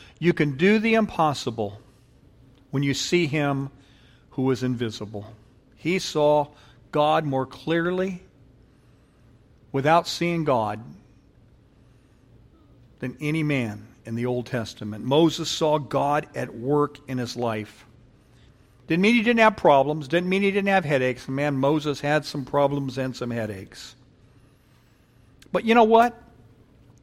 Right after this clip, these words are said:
We never really make progress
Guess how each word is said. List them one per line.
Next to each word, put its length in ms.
We 200
never 320
really 320
make 280
progress 880